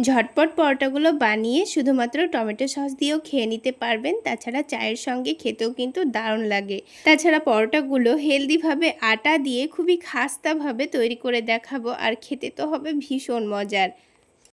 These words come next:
তো এই পরোটাগুলো তৈরি করে নেওয়ার জন্য এখানে একটা মিক্সিং বোলের মধ্যে আমি দুই কাপ পরিমাণ আটা নিয়ে নিচ্ছি। চাইলে আপনারা ময়দা দিয়েও বানাতে পারেন। তারপর এখানে স্বাদ মতো লবণ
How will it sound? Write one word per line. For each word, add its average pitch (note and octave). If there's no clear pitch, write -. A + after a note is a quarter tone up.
তো -
এই F4
পরোটাগুলো D4
তৈরি A#3+
করে D4
নেওয়ার D4+
জন্য C#4+
এখানে D#4+
একটা B3+
মিক্সিং B3+
বোলের D#4
মধ্যে C4+
আমি B3
দুই C4
কাপ D#4
পরিমাণ A#3+
আটা C4
নিয়ে A#3+
নিচ্ছি। G#3+
চাইলে C4
আপনারা D4
ময়দা A3+
দিয়েও C4+
বানাতে D4+
পারেন। C4
তারপর A3+
এখানে C#4
স্বাদ A3+
মতো C#4
লবণ A3+